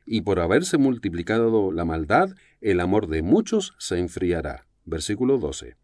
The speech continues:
¿Qué es la maldad? La palabra griega traducida como maldad en este versículo,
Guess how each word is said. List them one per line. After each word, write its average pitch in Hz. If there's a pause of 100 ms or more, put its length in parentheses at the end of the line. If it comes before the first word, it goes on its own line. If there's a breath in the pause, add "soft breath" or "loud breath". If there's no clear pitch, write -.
(760)
¿Qué 220
es -
la 98
maldad? 85 (520)
La 120
palabra 160
griega 110
traducida 101
como 98
maldad 90 (260)
en 98
este 107
versículo, 101